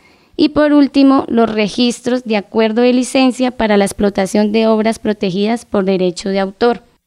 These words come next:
En esta tipología, desde el sistema de gestión de la investigación, se están dando estrategias para fortalecer este tipo de productividad, desde la Escuela de Ciencias Básicas, Tecnología,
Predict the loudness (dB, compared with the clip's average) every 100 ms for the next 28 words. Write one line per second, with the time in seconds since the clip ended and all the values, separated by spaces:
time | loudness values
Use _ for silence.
0 | _ -2 2 2 0 -2 0 0 0 2
1 | 2 2 0 -4 _ _ _ -2 0 0
2 | -2 -2 0 2 2 2 2 0 2 2
3 | 0 0 0 2 0 2 2 2 0 -4
4 | -2 0 0 2 2 0 0 -2 -2 0
5 | 2 2 2 0 0 0 -2 -4 -2 -2
6 | 0 0 2 2 0 -2 -4 0 0 0
7 | 0 2 0 -2 0 2 2 0 -4 _
8 | _ _ _ -2 0 2 0 0 -2 0
9 | 2 2 2 0 -4 -6 -2 0 0 0
10 | 0 -2 -14 _ _ -2 0 0 0 -2
11 | 0 0 2 2 2 2 2 0